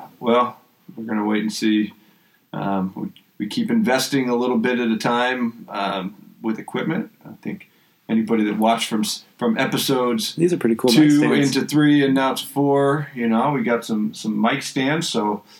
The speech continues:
Speaker 1: we're not holding our, our mics, and hopefully we get a little bit better sound quality. Gonna adjust some of the,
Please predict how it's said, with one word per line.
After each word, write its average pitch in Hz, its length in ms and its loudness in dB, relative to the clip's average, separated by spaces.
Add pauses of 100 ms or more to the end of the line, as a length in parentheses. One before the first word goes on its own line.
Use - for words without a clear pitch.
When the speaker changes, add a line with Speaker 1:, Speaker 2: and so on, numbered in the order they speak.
(200)
Speaker 1:
we're 95 60 -10
not 101 180 -4
holding 123 340 -2
our, 117 440 0
our 110 120 0
mics, 117 600 0
and 101 200 -4
hopefully 110 300 -2
we 107 60 2
get 107 100 2
a 104 40 0
little 107 160 0
bit 101 140 -2
better 104 180 -2
sound 113 360 -2
quality. 131 420 0
Gonna 107 280 -8 (460)
adjust 113 440 -4
some 117 160 -2
of 110 100 0
the, 107 400 -2